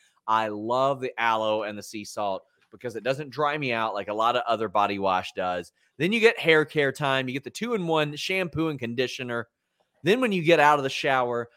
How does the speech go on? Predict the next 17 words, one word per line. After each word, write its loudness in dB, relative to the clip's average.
they've -2
got 2
the 0
aluminum-free 2
deodorant. 0
It's -16
cologne-infused. 0
It's -10
good -4
stuff. -4
If -8
you 4
have 2
tattoos 0
or -4
dry 4
skin, -6